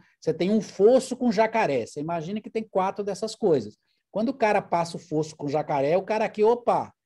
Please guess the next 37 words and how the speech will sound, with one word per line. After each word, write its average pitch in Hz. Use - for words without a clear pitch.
isso -
é -
um 139
problema, 214
vamos 196
levantar 226
mais 208
coisa 190
aqui." 127
Então, 196
precisa 233
ter 285
um 294
planejamento, 180
isso 185
tem 269
custo. -
O 220
ruim 214
é 185
que 202
a 180
maior 214
parte 202
das 175
empresas, 151
não 147
tô 165
falando 156
dos 135
bancos, 147
os 131
bancos 143
têm 160
um 151
processo 135
sofisticado, 143